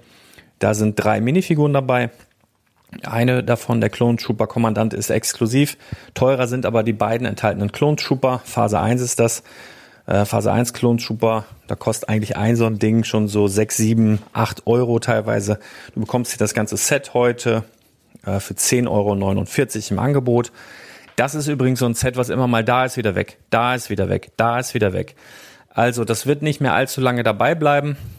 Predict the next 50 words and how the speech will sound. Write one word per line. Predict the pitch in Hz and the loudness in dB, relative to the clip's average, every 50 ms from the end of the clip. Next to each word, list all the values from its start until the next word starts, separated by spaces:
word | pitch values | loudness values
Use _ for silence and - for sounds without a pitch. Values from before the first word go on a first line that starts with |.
| - - - | -20 -10 -4
Ähm, | - 113 113 117 117 113 117 - | 0 0 2 2 0 0 -2 -4
falls | - - 135 170 - 170 | -2 -2 -2 -2 -2 -4
es | 160 - | -2 -2
jetzt | 160 151 - | -2 -2 0
zu | 156 | 0
dem | 135 131 127 | -2 -2 0
Zeitpunkt, | - - 127 131 - 123 113 107 107 | 0 0 0 -2 -2 -4 -6 -6 -4
wo | |
ihr | - - 110 | -2 0 0
es | - - 123 | 0 0 0
hört | 117 113 107 101 - - - - _ - - - - _ - - - - - - - - - - _ _ | 2 2 2 0 -2 -8 -18 -20 _ -20 -20 -20 -20 _ -20 -20 -20 -20 -20 -20 -20 -20 -20 -20 _ _
und | - 117 120 - | 0 0 2 2
ihr | 95 117 | 2 2
es | 120 - - - - - _ - | 2 0 -4 -8 -10 -12 _ 0
im | 117 117 113 | 2 4 4
Lego | 110 113 120 117 120 120 - | 4 4 2 2 0 -2 -4
Store | - - - 104 104 - | -2 0 0 0 0 0
kaufen | - - - - 127 123 - 117 101 - | -2 -2 0 0 0 0 -2 -4 -4 -2
wollt, | 101 92 92 - - - - _ _ _ _ _ _ | -2 -2 -2 -2 -6 -10 -16 _ _ _ _ _ _
vorübergehend | - - 113 104 120 120 123 113 113 117 104 101 | -4 -2 0 2 2 2 2 2 2 0 0 -2
nicht | 107 - 107 | -2 -4 -2
auf | 92 - - | -4 -2 0
Lager | 113 113 120 123 - | 0 0 0 0 -2
ist, | 104 - - | -4 -4 -2
guckt | - 120 107 - - | -2 -2 -2 -2 -2
einfach | 101 104 104 107 104 | -2 -2 -2 -2 -2
immer | 101 101 101 95 | 0 0 0 0
mal | 101 104 98 | 0 0 -2
wieder | 95 95 92 92 | 0 0 -2 0
rein. | - 101 104 - | 0 -2 -2 -2
Erfahrungsgemäß | - - - 104 107 107 110 - - - 101 98 92 95 - - - - - - - - _ | -4 -2 -2 0 0 0 -2 -2 -4 -6 -4 -4 -4 -6 -8 -10 -14 -20 -20 -20 -20 -20 _
kommt | - - 120 110 107 - | -4 -2 0 0 0 -2
das | 98 - - | -4 -4 -2
immer | 101 101 110 104 | 0 0 2 2
wieder. | 120 135 147 131 | 4 4 4 4
Jetzt | 117 120 135 - - | 2 2 0 0 -2
in | 131 120 | -4 -4
diesem | 117 113 113 117 | -4 -2 0 2
Moment, | 110 110 107 104 104 104 - | 2 4 4 2 2 0 -2
wo | - | -4
ich | 101 | -4
den | - 101 | -4 -4
Podcast | - - 98 - - 98 - - | -4 -4 -4 -2 -4 -6 -4 -2
aufnehme, | - 98 104 - - 107 104 101 95 92 - - - - - - - _ | 0 0 0 0 -2 -4 -4 -2 -4 -6 -8 -12 -20 -20 -20 -20 -20 _
kannst | - 113 117 117 - | -2 -2 -2 0 -2
du | 110 | -4
es | 107 - | -2 -2
ganz | - 110 110 - - - | -2 -2 -2 -4 -4 -2
normal | 107 98 98 101 95 92 | -2 0 0 2 0 2
reinpacken. | 98 117 127 117 - 117 113 - 110 107 | 2 0 0 0 -2 -2 -2 -2 -4 -8